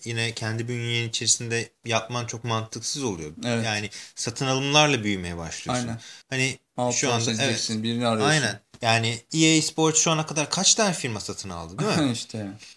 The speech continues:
Speaker 1: Ee, hani
Speaker 2: Zaten işte hani biz etkinlikte de gördük işte Toya Games miydi?
Speaker 1: Hı hı.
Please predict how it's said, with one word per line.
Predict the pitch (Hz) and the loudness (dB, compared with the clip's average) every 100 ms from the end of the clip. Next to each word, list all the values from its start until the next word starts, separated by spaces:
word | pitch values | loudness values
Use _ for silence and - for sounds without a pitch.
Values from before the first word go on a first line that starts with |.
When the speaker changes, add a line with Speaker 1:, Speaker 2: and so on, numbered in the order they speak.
| - - _ | -20 -20 _
Speaker 1:
Ee, | 139 135 135 | 4 6 6
hani | 147 156 127 - _ | 2 2 0 -8 _
Speaker 2:
Zaten | 131 139 139 | 4 6 2
işte | 127 - 147 143 - _ _ | 0 0 -2 -2 -6 _ _
hani | 127 117 131 - 110 | -2 -2 -2 -8 -6
biz | 120 - 139 | -6 -4 -4
etkinlikte | 123 - 123 123 127 | -4 -2 -2 0 0
de | 131 | 2
gördük | 127 113 | 0 -2
işte | 110 104 101 | -4 -8 -6
Toya | - 127 123 | -2 0 0
Games | 101 95 101 - | -2 -6 -8 -14
miydi? | - - | -18 -10
Speaker 1:
Hı | 120 | -8
hı. | 98 123 | -6 -8